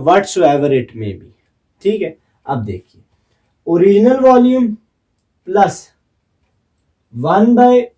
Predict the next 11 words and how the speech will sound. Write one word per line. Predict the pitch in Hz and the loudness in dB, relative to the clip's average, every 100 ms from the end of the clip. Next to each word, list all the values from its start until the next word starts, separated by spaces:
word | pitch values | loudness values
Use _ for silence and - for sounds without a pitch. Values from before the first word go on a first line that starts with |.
| _ _ _ _ _ _ _ _ _ _ | _ _ _ _ _ _ _ _ _ _
two | 233 247 247 | 0 2 2
seventy | 214 220 208 220 226 247 208 | 0 0 2 2 0 -2 -2
three | 240 240 - _ _ _ _ _ _ _ _ _ _ _ _ _ _ _ _ | -2 -2 -4 _ _ _ _ _ _ _ _ _ _ _ _ _ _ _ _
multiply | 135 170 202 208 254 240 202 185 175 | -10 -2 0 2 0 -4 0 0 0
by | 180 190 214 - _ - | 0 -2 -4 -12 _ -8
original | 175 180 170 202 233 254 | -6 -4 -6 0 2 2
volume | 240 233 233 240 240 220 - _ _ _ _ _ _ _ | 2 2 2 4 2 0 -6 _ _ _ _ _ _ _
multiply | 147 196 208 247 240 - 185 180 180 | -6 -2 0 0 -2 -2 -4 -2 -2
by | 190 190 - | -4 -6 -12
temperature, | 175 170 143 123 117 101 - _ _ _ _ _ _ _ - | -14 -12 -8 -8 -8 -18 -20 _ _ _ _ _ _ _ -4
कितना, | 214 247 247 254 240 | 0 4 4 4 -2